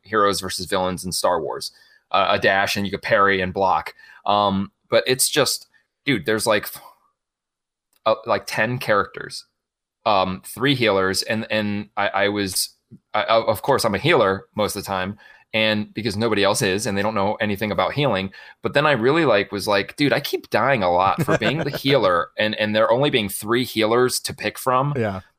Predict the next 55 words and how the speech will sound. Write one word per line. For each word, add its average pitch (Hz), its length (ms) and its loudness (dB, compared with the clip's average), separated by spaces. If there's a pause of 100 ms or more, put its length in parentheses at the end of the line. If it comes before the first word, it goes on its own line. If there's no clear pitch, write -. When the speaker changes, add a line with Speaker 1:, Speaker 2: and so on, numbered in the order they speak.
Speaker 1:
You 139 100 0
would 139 100 4
expect 143 320 0
them 131 100 -2
to 110 60 0
be 101 180 -4
healing, 110 480 -2
like, 98 240 -2
uh, 104 40 2
like, 101 260 0
good 120 140 0
enough 104 180 0
to 98 80 -12
heal 107 140 0
the 95 60 -2
whole 98 180 -2
team, 117 240 -2
dude. 135 240 0
So 113 160 2
I 101 80 4
sat 131 280 0
there 98 180 2
and 95 120 0
I 92 80 0
have 113 200 -2
this, 95 160 -4 (100)
one 110 240 -2
of 123 40 -2
the 107 120 -2
characters 110 420 -2
has 101 200 0
a 95 40 -8
healing 131 420 0
post, - 380 -2
like, 95 300 0 (500)
it's 131 160 -2
almost 131 180 2
like 117 140 0
being 107 240 0
Lucio, 107 320 2
but 85 160 -2
stagnant. 98 680 0
Like, 87 200 -4
you 98 40 -8
post - 300 0
something 104 240 0
down 104 260 2
and 104 140 0
it 98 80 0
just - 220 -4
has 104 200 -2
a 95 60 -4
radius 95 380 -2
of 98 80 -12
healing. 175 340 -2